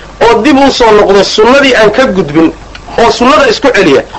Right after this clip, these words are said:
ninkaasina waa hagaagay, buu Nabigu salawatu Rabbi, sunnadaydii buu raacay, buu leeyahay, oo ruuxaasi ruux wala hagaagsan. Marka khadka taraajuciga dib kuu wada waa inaad mar walba isku daydo inaad iscaabiso,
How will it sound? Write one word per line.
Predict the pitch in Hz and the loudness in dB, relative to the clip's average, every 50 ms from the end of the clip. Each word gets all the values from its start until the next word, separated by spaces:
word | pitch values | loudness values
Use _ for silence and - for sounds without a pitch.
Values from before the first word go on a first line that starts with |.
| - - | -6 -2
ninkaasina | 180 214 226 - 220 208 - 196 202 202 | 0 0 0 2 0 0 0 2 2 2
waa | 202 214 196 180 | 2 2 2 0
hagaagay, | 185 180 185 185 180 196 175 | 0 0 0 0 2 0 2
buu | 170 | 2
Nabigu | 165 170 165 160 156 | 2 2 2 2 0
salawatu | 160 156 151 147 - 156 | 0 0 0 0 0 -2
Rabbi, | 160 - | -2 0
sunnadaydii | 208 233 277 277 269 247 220 240 | 0 0 2 2 2 2 2 0
buu | 220 202 | 0 0
raacay, | 196 196 160 185 | 0 0 0 0
buu | 180 165 | 0 2
leeyahay, | 160 147 139 139 160 160 - - - - | 2 2 2 2 0 -2 -4 -8 -10 -4
oo | - 185 185 | -2 0 2
ruuxaasi | 208 220 180 - 180 - 190 165 | 2 2 2 0 0 0 0 0
ruux | 170 175 165 156 | 2 2 2 2
wala | 147 143 | 0 2
hagaagsan. | 139 139 139 127 - 127 117 107 - - - - - - | 2 2 0 0 0 -2 -2 -4 -6 -12 -20 -18 -8 -4
Marka | 262 277 262 - 240 | -2 -2 -2 -2 -2
khadka | - - - - 311 311 311 - - - 240 208 | -2 -2 -2 -2 -2 -2 -4 -4 -2 -2 -2 0
taraajuciga | - - 208 208 202 196 185 - - 311 - 269 262 233 233 220 196 180 196 | 0 0 0 2 2 0 0 0 -2 -2 -2 -2 0 0 2 2 0 0 0
dib | 302 262 - | -2 -2 -2
kuu | - - 220 240 240 208 185 | -2 0 2 2 4 4 2
wada | 143 - - - - - - - | 2 0 -2 -4 -6 -12 -6 -2
waa | - 208 208 | 0 0 2
inaad | 247 254 233 196 | 2 0 0 0
mar | 202 190 208 226 262 262 247 | 0 2 2 2 2 2 2
walba | 233 226 202 220 - | 2 2 0 0 -2
isku | - - - 233 240 | -4 -2 -2 -2 0
daydo | 196 185 175 180 185 190 - 143 | 2 2 2 2 2 2 2 2
inaad | - 170 143 | 2 0 0
iscaabiso, | - 110 113 131 131 - - 120 - - | -2 -4 -2 -2 -2 -2 -4 -6 -8 -10